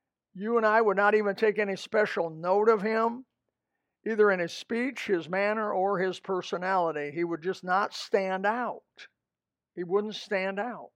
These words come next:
He wouldn't come in and say, "Oh, man, the great Apostle Paul." No. By the way, he never referred to himself that way. Now, Paul had, most of you know the Bible well enough to understand Paul's success.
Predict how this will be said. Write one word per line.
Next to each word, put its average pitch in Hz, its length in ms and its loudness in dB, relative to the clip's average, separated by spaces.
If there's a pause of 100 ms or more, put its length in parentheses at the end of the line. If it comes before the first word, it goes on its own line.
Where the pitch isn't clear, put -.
(880)
He 220 60 0
wouldn't 254 140 2
come 180 100 0
in 220 40 4
and 196 60 -2
say, 165 140 -2
"Oh, 170 600 -8 (880)
man, 202 460 -4
the 196 100 -10
great 202 220 -6
Apostle 208 460 -6
Paul." - 720 -8 (720)
No. 175 100 -20 (960)
By 208 80 4
the 202 80 4
way, 196 180 4
he 214 60 2
never 180 260 0
referred 160 280 -6
to 156 80 -10
himself 147 380 -10
that 156 160 -12
way. 180 140 -20 (1500)
Now, 180 220 2 (160)
Paul 294 260 6
had, 208 360 6
most 240 240 2
of 240 100 -2
you 214 100 0
know 202 180 2
the 180 60 -2
Bible 175 280 4
well 165 140 -2
enough 156 220 -6 (760)
to 214 60 4
understand 233 520 4
Paul's 196 320 4
success. - 800 -8